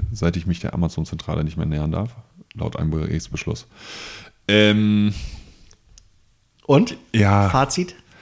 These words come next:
Speaker 1: Ja, also was ich nach wie vor sehr interessant finde, ist, dass es so ein bisschen wie bei YouTube-Trends, ja, also jeder Popjournalist, der denkt, er müsste sich jetzt auskennerisch geben, sagt ja immer so, "Ja, deutscher Hip-Hop, ne, geh
Speaker 2: Mhm.
Speaker 1: mal auf YouTube-Trends."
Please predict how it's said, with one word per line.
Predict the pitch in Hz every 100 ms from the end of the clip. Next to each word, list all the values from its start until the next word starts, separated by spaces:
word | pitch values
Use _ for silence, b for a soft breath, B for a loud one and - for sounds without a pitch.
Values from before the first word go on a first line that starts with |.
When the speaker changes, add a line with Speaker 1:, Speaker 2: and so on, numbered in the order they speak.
| b b b b b -
Speaker 1:
Ja, | 113 120 -
also | 113
was | 120
ich | 127
nach | 123 147
wie | 151
vor | 139 127
sehr | 120
interessant | 147 139 120 143
finde, | 156 160 156
ist, | - - 127 127 - - -
dass | 110 117 117 - -
es | 113
so | 127
ein |
bisschen | 165 190 165
wie |
bei | 139
YouTube-Trends, | 113 156 175 - 104 87 - 90 87 85 -
ja, | 87 110 87
also | 98
jeder | 98 123
Popjournalist, | 120 - - 107 92 95 143 - 101
der | 98
denkt, | 95 - 85 117 127
er | - 98 98 87 62
müsste | 92 107 -
sich | 98 98
jetzt | 95 -
auskennerisch | 117 - 98 87 85 -
geben, | 80 92
sagt | 90 104
ja | -
immer | 95
so, | 87
"Ja, | 73 - - 104 104 85
deutscher | 85 107 -
Hip-Hop, | 95 120 85 78 -
ne, | 90 104
geh | 104
Speaker 2:
Mhm. | 131
Speaker 1:
mal | 120
auf | 85 -
YouTube-Trends." | 127 127 - - 82 95 123